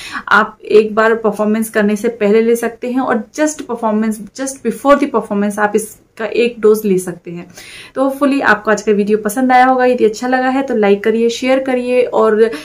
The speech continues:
अगर इसी तरह मेरी video को आप आगे भी देखना चाहते हैं तो channel को subscribe करना बिल्कुल मत भूलिए। नीचे like का button भी है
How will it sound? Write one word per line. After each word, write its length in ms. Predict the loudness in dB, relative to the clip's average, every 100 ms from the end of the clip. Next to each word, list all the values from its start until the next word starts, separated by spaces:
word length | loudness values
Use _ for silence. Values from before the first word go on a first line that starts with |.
| -14 -10
अगर 260 | -4 -2 0
इसी 180 | 0 0
तरह 340 | 2 2 2
मेरी 220 | 2 2 2
video 300 | 0 2 2
को 80 |
आप 160 | 0 0
आगे 220 | 2 2
भी 100 | 2
देखना 280 | 2 2 0
चाहते 300 | -2 -2 -2
हैं 120 | -6
तो 80 | -4
channel 260 | -2 0 0
को 100 | -2
subscribe 460 | -6 -6 -2 -2
करना 260 | -2 -4 -2
बिल्कुल 320 | 0 0 0
मत 140 | -2
भूलिए। 360 | -2 -2 0 0
नीचे 280 | 0 0 2
like 280 | 2 0 0
का 80 |
button 360 | 0 0 0 -2
भी 160 | 0 0
है 200 | -2